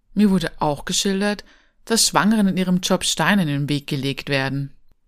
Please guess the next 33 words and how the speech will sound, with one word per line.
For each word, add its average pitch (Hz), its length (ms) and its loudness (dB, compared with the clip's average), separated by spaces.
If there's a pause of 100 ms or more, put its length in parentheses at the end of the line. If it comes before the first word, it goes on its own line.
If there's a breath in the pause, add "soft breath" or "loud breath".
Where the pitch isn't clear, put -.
(120)
Dass 180 160 0
man 180 160 2
sie 185 80 -4
sogar 165 360 -2
gefragt - 680 -2
hätte, 143 440 -4 (140)
ob 175 140 0
es 180 100 -2
für 170 60 -2
eine 170 180 0
Abtreibung 156 640 0
schon 151 180 -4
zu 156 80 -8
spät 143 440 -4
wäre. 135 400 -8 (280)
Also 160 200 -2
dazu 170 500 0 (160)
fällt 156 240 -2
mir 160 120 -2
echt - 200 -4
nichts 151 220 -6
mehr 160 120 0
ein. 135 280 -2 (580)
Was - 220 -8
gibt 208 260 -2
es 208 400 -2
für 156 140 -6
grausame 165 920 2
und 151 180 -4
hirnlose 156 540 -2
Menschen 139 380 -2
da 139 80 -4
draußen? 139 540 -6